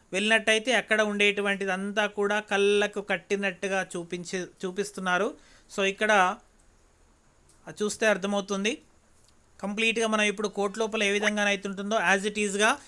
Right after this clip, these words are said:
న్యాయమూర్తి, న్యాయం జరగాలి అనేటువంటి కాన్సెప్ట్‌తోని ఈ విధంగా ఇవ్వడం అనేది జరిగింది. ప్రతి ఒక్కటి భగవద్గీత, భగవద్గీత కూడా దీని లోపల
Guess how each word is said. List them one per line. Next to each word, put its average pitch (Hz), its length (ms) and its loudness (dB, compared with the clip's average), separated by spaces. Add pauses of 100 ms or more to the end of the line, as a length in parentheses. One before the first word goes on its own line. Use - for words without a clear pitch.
(180)
న్యాయమూర్తి, 208 720 2 (400)
న్యాయం 196 360 2
జరగాలి 196 520 2
అనేటువంటి 190 580 -2
కాన్సెప్ట్‌తోని 196 800 -4 (360)
ఈ 185 100 -2
విధంగా 202 380 0
ఇవ్వడం 190 280 0
అనేది 190 180 -2
జరిగింది. 185 400 -2
ప్రతి 196 320 -4
ఒక్కటి 190 240 -4
భగవద్గీత, 180 640 -2 (1300)
భగవద్గీత 196 500 -4
కూడా 196 300 -2
దీని 180 180 -6
లోపల 185 340 -2